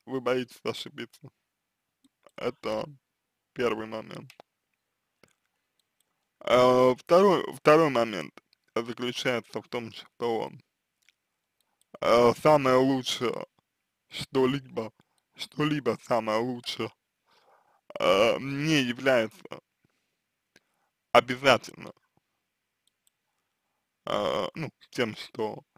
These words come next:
нравится. То есть вот этот момент необходимо, э, зафиксировать, что са-, э, самый, э, самый лучший вариант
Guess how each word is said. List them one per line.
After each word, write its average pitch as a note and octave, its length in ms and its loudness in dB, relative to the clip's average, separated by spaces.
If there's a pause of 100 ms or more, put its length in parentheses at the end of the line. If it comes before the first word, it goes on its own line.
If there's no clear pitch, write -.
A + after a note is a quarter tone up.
(540)
нравится. B2+ 680 2 (1700)
То B2+ 100 -14
есть - 180 -14
вот - 160 -12 (120)
этот - 320 -2
момент G#2 320 -6 (240)
необходимо, B2+ 640 -10 (1800)
э, G#2+ 160 -4
зафиксировать, A#2 840 -8 (1800)
что G#2+ 420 -2 (340)
са-, - 160 -4 (140)
э, G#2+ 260 0 (200)
самый, A#2 520 0 (640)
э, A2+ 140 4
самый B2 340 4
лучший B2+ 540 -2
вариант C#3+ 600 -4